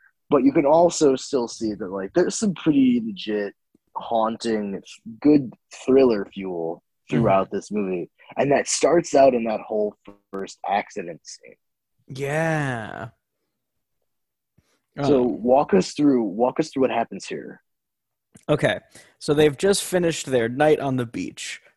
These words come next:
Speaker 2: because they're having a good ass time. And we have, uh,
Speaker 1: Right.
Speaker 2: Ray behind the wheel, Freddie Prinze Junior, um, and,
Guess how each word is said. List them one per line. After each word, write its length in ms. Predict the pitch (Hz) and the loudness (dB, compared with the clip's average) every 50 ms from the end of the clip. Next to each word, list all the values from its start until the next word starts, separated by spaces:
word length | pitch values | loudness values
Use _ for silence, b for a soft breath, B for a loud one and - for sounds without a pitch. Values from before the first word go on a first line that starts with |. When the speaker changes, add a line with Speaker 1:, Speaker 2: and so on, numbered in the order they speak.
| b - | b -10
Speaker 2:
because 380 | 135 120 - 127 113 113 110 | -10 -4 -4 -4 -4 -4 -4
they're 120 | - 117 117 | -4 -4 0
having 280 | 131 127 117 113 110 110 | 0 0 0 0 -4 -6
a 60 | 104 - _ - | -8 -10 _ -2
good 180 | 131 123 117 | -2 0 2
ass 300 | 104 101 101 98 - - | 2 0 0 -2 -2 -6
time. 500 | - - 104 - - 64 62 60 - - b b b b b b b b b b | -8 -8 -8 -8 -8 -8 -10 -12 -14 -20 b b b b b b b b b b
And 180 | 117 120 123 120 | -8 -6 -4 -4
we 180 | 120 127 131 | -2 -2 -2
have, 680 | 127 131 131 120 120 117 113 113 113 113 113 - - - | -2 0 0 2 2 2 2 2 0 -4 -8 -12 -8 -2
uh, 40 | 98 | 2
Speaker 1:
Right. 240 | 214 190 - 107 98 - - - - - _ _ _ - - _ _ _ _ _ _ - | 2 2 2 0 -2 -6 -14 -16 -16 -20 _ _ _ -20 -20 _ _ _ _ _ _ -12
Speaker 2:
Ray 440 | 123 127 127 135 139 151 165 180 185 | -8 -4 0 2 2 4 4 2 2
behind 440 | 185 196 175 170 170 165 170 175 | 0 0 0 0 0 -2 -2 -2
the 60 | 175 160 | -4 -2
wheel, 340 | 131 120 107 95 90 101 | -2 -2 -2 -2 -4 -4
Freddie 240 | - - - 123 131 | -6 -4 -4 -6 -6
Prinze 260 | 131 - 156 151 - - | -4 -6 -6 -6 -6 -10
Junior, 440 | - 107 101 90 78 76 98 117 127 - _ _ _ _ _ _ _ _ _ _ _ _ _ _ - | -8 -8 -8 -8 -8 -8 -8 -8 -10 -12 _ _ _ _ _ _ _ _ _ _ _ _ _ _ -10
um, 500 | - 95 95 - - - - 50 - - _ _ _ _ _ _ _ _ _ _ - | -6 -6 -6 -6 -6 -10 -16 -18 -20 -20 _ _ _ _ _ _ _ _ _ _ -10
and, 680 | - 117 117 113 110 107 107 110 110 110 110 110 - | -6 -4 -4 -2 -2 -2 -4 -4 -6 -8 -10 -10 -10